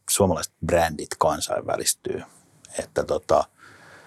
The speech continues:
tää on mulle semmonen unelma, joka on ehkä, niinku, se on tietysti aika työvoittoinen, mutta samalla,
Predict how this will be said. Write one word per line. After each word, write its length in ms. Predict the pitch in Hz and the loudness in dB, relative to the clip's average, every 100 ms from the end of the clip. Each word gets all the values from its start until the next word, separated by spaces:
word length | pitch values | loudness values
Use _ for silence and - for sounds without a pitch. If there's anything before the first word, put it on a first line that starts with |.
| - - - - _ _ | -20 -20 -20 -20 _ _
tää 200 | 98 101 | 6 8
on 80 | 107 | 8
mulle 260 | 101 101 92 | 8 8 8
semmonen 280 | - 90 90 | 6 4 6
unelma, 360 | 95 90 82 | 6 6 4
joka 260 | 82 80 87 | 0 2 2
on 80 | 82 | 2
ehkä, 260 | 82 - | 0 -2
niinku, 440 | 85 82 85 82 82 | -2 -4 -2 -2 -2
se 100 | - | 0
on 80 | 87 | 2
tietysti 260 | 98 92 104 | 4 6 6
aika 160 | 95 | 4
työvoittoinen, 760 | - 107 98 90 87 - 87 82 | 4 8 8 8 4 2 -4 -4
mutta 380 | 85 80 - 87 | -6 -4 0 2
samalla, 480 | - 95 87 87 | 4 4 6 6